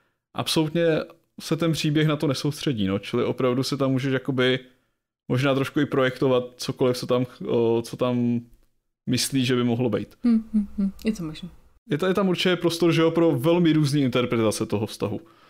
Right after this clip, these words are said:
Speaker 2: To asi jo. Teď už jako v téhletý konkrétní sérii, v té nový,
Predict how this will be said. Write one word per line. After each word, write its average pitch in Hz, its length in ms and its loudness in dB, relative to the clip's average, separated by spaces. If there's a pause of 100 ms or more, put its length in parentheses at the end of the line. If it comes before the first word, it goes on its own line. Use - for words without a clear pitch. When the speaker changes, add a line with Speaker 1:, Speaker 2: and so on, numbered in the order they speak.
(280)
Speaker 2:
To - 280 -6
asi - 260 -14
jo. - 240 -14 (640)
Teď 220 160 2
už 247 120 2
jako 277 200 2
v - 100 -6
téhletý 277 500 2
konkrétní 285 520 4
sérii, 214 380 2
v 214 60 -8
té 247 100 -2
nový, 214 460 2